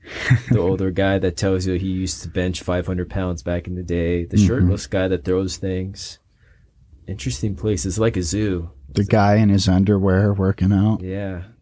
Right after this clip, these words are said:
Speaker 2: that was intense.
Speaker 1: <laughs>
Speaker 2: What a man.
Speaker 1: If it isn't meaningful, why are you doing it?
Speaker 2: Yeah.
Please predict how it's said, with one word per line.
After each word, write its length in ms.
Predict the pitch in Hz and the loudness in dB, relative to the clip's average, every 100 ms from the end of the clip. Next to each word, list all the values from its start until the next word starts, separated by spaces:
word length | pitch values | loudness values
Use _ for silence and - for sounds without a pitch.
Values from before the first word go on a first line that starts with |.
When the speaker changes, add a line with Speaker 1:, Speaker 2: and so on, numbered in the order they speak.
| - | -8
Speaker 2:
that 140 | 104 | -4
was 240 | 139 127 98 | -2 -4 -8
intense. 600 | 87 113 95 85 - - - - - - - | -8 -8 -8 -10 -16 -20 -16 -14 -12 -14 -16
Speaker 1:
<laughs> 480 | - 302 - 330 - | 0 0 2 -4 -2
Speaker 2:
What 220 | 349 117 | -2 0
a 40 | |
man. 600 | 87 82 87 92 87 85 87 _ _ _ _ _ _ _ _ _ _ _ _ _ _ - | -2 -4 -6 -6 -8 -10 -14 _ _ _ _ _ _ _ _ _ _ _ _ _ _ -4
Speaker 1:
If 200 | 131 156 | 0 4
it 100 | 156 | 4
isn't 320 | 180 151 - - | 6 4 0 -4
meaningful, 960 | 98 107 131 151 139 110 - 87 80 - _ - - - - - _ _ _ | -2 2 4 6 4 2 -2 -10 -10 -16 _ -20 -20 -20 -20 -20 _ _ _
why 300 | 95 104 139 | -4 0 4
are 100 | 143 | 4
you 220 | 131 113 101 | 4 2 0
doing 460 | - 113 117 95 | -2 -2 -2 -4
it? 120 | - _ _ _ _ _ _ _ | -12 _ _ _ _ _ _ _
Speaker 2:
Yeah. 300 | - 69 52 | -20 -20 -20